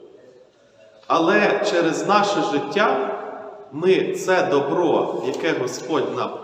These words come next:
нам дає, ми можемо його, е, змарнувати. І коли людині Господь дав певні дарування, певне добро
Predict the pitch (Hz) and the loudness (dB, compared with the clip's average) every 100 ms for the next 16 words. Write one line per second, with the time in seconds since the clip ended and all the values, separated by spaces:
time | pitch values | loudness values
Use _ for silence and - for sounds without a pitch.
0 | - - 156 143 104 - - - 123 - | -16 -8 -2 0 0 -4 -8 -6 -6 -4
1 | 196 262 - - - - - - _ _ | -4 -4 -8 -12 -16 -20 -20 -20 _ _
2 | _ - 147 147 160 151 151 139 131 131 | _ -12 -8 -6 -6 -4 -4 -4 -2 0
3 | 139 143 139 - - - - - - - | 2 2 2 -4 -6 -8 -10 -12 -16 -20
4 | - - - - 104 110 107 - - - | -20 -20 -20 -12 -6 -4 -4 -4 -8 -12
5 | - - - - 147 156 143 147 131 87 | -16 -18 -14 -8 -4 -2 -4 0 0 0
6 | - - - - - - - _ _ _ | -2 -8 -10 -14 -18 -20 -20 _ _ _
7 | _ _ _ _ _ _ _ _ _ _ | _ _ _ _ _ _ _ _ _ _
8 | _ _ _ _ _ _ - 185 180 - | _ _ _ _ _ _ -14 -6 -4 -2
9 | 165 185 208 185 - 165 127 - - - | -2 2 2 4 4 4 2 0 -4 -6
10 | - - - - 127 139 - - 175 123 | -8 -12 -14 -14 -8 -6 -6 -2 0 0
11 | - 143 113 - - - - - - - | 2 4 4 2 -2 -6 -8 -12 -14 -16
12 | - - - _ _ _ _ _ _ _ | -18 -20 -20 _ _ _ _ _ _ _
13 | _ _ 170 175 143 127 127 123 147 156 | _ _ -2 0 0 -2 -4 0 0 0
14 | 151 165 139 113 98 95 - - - 165 | 2 4 4 2 -2 -4 -6 -8 -6 0
15 | 170 143 147 151 156 170 170 147 - - | 2 2 0 0 0 0 2 2 0 -2
16 | - | -6